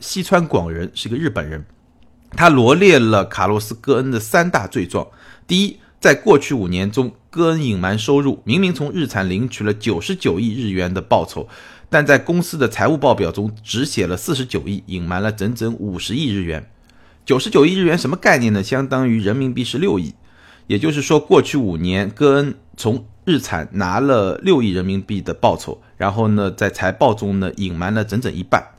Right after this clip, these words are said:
隐瞒了三亿人民币，这是第一个罪状。第二，戈恩搞个人独裁，将日产变成了戈恩王国，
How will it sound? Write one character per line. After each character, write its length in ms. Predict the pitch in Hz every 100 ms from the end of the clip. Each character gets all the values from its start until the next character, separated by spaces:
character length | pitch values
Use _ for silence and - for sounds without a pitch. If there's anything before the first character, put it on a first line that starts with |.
| _ _ -
隐 120 | 95
瞒 140 | 92 101
了 100 | -
三 260 | - 110 113
亿 60 |
人 100 | 82
民 140 | 82 76
币， 160 | 73 -
这 100 | -
是 100 | -
第 140 | - 107
一 80 |
个 80 | 123
罪 160 | - 76
状。 180 | 67 - - _ -
第 100 | 101
二， 100 | - - - - -
戈 200 | 190 185
恩 120 | 180
搞 200 | - 92
个 200 | - 165
人 140 | 117
独 140 | 113 104
裁， 200 | 98 85
将 240 | 131 117
日 140 | 165
产 220 | 127 90 85
变 280 | 135 107
成 200 | 90 92
了 100 | 107
戈 240 | 95 - 160
恩 180 | 156 117
王 220 | 95 135
国， 300 | 101 85